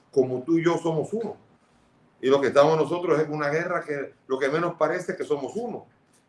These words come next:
Y entonces, e-, esa fue la gran dificultad para mí, para poder, eh,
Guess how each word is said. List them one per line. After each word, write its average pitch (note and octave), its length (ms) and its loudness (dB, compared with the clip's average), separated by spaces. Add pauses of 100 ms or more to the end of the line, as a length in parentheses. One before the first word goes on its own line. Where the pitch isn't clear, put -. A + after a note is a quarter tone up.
(160)
Y A#2 80 -4
entonces, C3 460 0 (140)
e-, - 260 -8
esa D#3+ 160 -12
fue F#3 200 0
la C3 120 6
gran A#2+ 180 4
dificultad A2+ 580 -2
para G#2+ 220 2
mí, G#2 260 -2 (520)
para A2+ 260 8
poder, B2+ 560 2
eh, G#2+ 520 -4